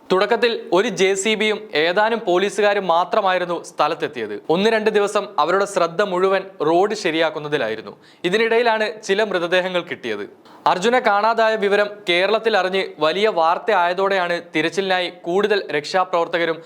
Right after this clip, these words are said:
സന്നാഹങ്ങളും എത്തിയത്. അതോടെയാണ് ജഗന്നാഥന്റെ മൃതദേഹമെങ്കിലും കിട്ടുമെന്ന പ്രതീക്ഷ കുടുംബത്തിന് വന്നു തുടങ്ങിയത് തന്നെ. അധികാരികളോ പോലീസുകാരോ ഇതുവരെ ആ വീട്ടിലേക്ക് തിരിഞ്ഞു നോക്കിയിട്ടില്ല.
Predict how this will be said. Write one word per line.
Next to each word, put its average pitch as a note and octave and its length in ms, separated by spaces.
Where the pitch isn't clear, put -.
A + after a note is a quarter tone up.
സന്നാഹങ്ങളും F3+ 640
എത്തിയത്. G#2+ 360
അതോടെയാണ് F#3 540
ജഗന്നാഥന്റെ G3+ 720
മൃതദേഹമെങ്കിലും F#3+ 840
കിട്ടുമെന്ന F3+ 360
പ്രതീക്ഷ E3+ 440
കുടുംബത്തിന് E3 640
വന്നു D#3 200
തുടങ്ങിയത് C3 460
തന്നെ. G#2 200
അധികാരികളോ A3+ 840
പോലീസുകാരോ G#3+ 760
ഇതുവരെ G3+ 540
ആ E3 100
വീട്ടിലേക്ക് F#3+ 560
തിരിഞ്ഞു F3 260
നോക്കിയിട്ടില്ല. D3 580